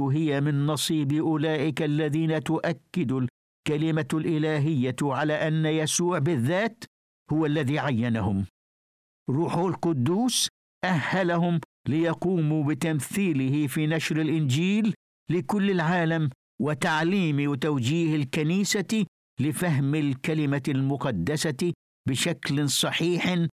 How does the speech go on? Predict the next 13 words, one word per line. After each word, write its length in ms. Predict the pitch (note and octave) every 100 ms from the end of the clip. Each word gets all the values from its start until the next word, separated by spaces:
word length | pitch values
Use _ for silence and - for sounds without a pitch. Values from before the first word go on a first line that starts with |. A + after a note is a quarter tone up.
| _ _ -
وتعليمها 1120 | C3 D#3+ D3 C#3 A#2+ D#3 D#3 D3 D3 D3+ C#3+ - _ A2
بشكل 680 | B2 - C#3+ - A#2+ B2+ B2
أمين. 580 | B2+ G#2+ A2 F#2+ E2+ E2+ - _ _ _ _ _ _ -
كلمة 360 | F3+ D#3+ C3 C3
الرب 460 | B2 G#2 C3+ F#2 A#2+
في 160 | - A2+
الكتاب 540 | - A2+ D#3+ C#3+ G2+
المقدس 720 | A2 A#2+ A#2+ D#3 D3 E3 - - _ _ C3+
بمجملها: 920 | C#3 C#3+ A2 B2+ E3+ F#3 F#3+ G3+ G3+ _ _ _ _
توجه 760 | A#2+ G#2 C3 F#2 - B2+ C3 B2+
جماعة 640 | B2 B2 B2+ C3 A#2+ C3 C3+
الإيمان 760 | B2 C#3+ B2 A2 C3 B2+ B2
ليسوع، 760 | A2 B2 C3 - D#3+ F3+ E3